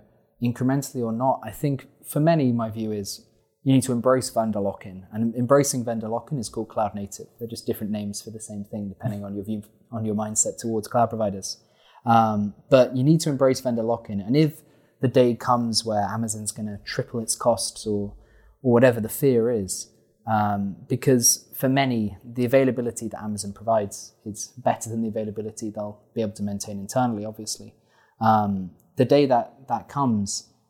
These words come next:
it's probably gonna be cheaper to try and move then, rather than try and always have this ability to move.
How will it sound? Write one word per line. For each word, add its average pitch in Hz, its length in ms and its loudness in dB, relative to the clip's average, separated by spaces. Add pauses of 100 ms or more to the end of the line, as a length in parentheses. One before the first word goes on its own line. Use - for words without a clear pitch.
(300)
it's 123 120 -6
probably 156 240 6
gonna 123 140 2
be 110 120 -4
cheaper 110 500 -4 (180)
to 113 80 -8
try 110 260 -4
and 101 180 -6 (520)
move 113 460 2
then, 107 340 -8 (140)
rather 113 320 2
than 104 160 -4
try 110 240 -10
and 101 140 -8 (460)
always 120 360 4
have 110 220 -10
this - 440 -6
ability 113 420 -2
to 104 120 -8
move. 101 260 -6